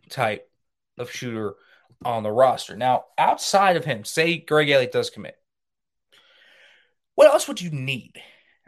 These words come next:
I think you still need another big, right? You would like one more guy in there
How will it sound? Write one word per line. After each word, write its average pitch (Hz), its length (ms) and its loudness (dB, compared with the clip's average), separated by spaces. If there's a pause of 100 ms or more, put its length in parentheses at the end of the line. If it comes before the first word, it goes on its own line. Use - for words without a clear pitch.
I 147 200 -6
think 208 240 -8
you 190 60 -12
still 196 280 -4
need 247 160 -8
another 220 280 -4
big, 127 460 -8 (340)
right? 143 240 -2
You 143 120 -10
would 131 140 -6
like 139 380 -2
one 160 160 -2
more 143 240 -2
guy 117 520 -2
in 139 240 -10
there 101 320 -14